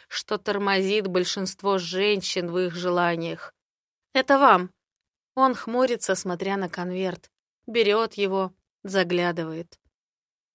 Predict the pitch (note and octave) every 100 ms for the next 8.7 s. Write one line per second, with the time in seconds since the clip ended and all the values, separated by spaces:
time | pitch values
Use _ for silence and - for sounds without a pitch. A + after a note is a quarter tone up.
0 | _ _ _ _ _ _ _ F#3 F#3+ G3+
1 | G3 G3+ G3 G3+ G3+ G3 F#3 G#3+ G#3+ F3+
2 | G#3 C4 G#3+ F3+ F3 F3 E3+ G#3 G#3+ F#3+
3 | F3+ F3+ _ _ _ - C4 A#3+ B3 C#4+
4 | A#3+ - _ - A#3+ B3 A#3+ A#3 A#3+ A#3+
5 | A3+ - C#4 A3+ G3 F#3 _ _ _ _
6 | - F3 A3+ G#3 G#3 G3+ G3 A#3+ B3 -
7 | G#3 A#3 F3+ F3 F3 G#3 G3 E3+ - _
8 | A3 A#3+ A#3+ B3 F#3+ - D#3